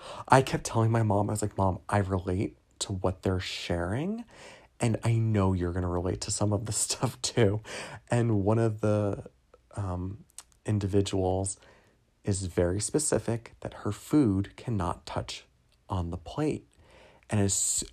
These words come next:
I'm looking at my mom as she says this on the, as the person's sharing this,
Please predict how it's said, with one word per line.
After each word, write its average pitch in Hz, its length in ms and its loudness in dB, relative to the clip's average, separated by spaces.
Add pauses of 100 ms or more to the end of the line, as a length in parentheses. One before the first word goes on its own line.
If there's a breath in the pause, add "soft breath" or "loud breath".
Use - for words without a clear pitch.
I'm 110 280 8
looking 110 460 4
at - 80 2
my 139 120 4
mom 107 360 4 (120)
as 104 220 -2
she - 160 -6
says 98 380 0
this 139 340 0 (100)
on 104 200 0
the, 98 100 0 (240)
as 101 260 2 (120)
the 101 120 0 (580)
person's 101 600 0
sharing 98 460 0
this, 151 260 -2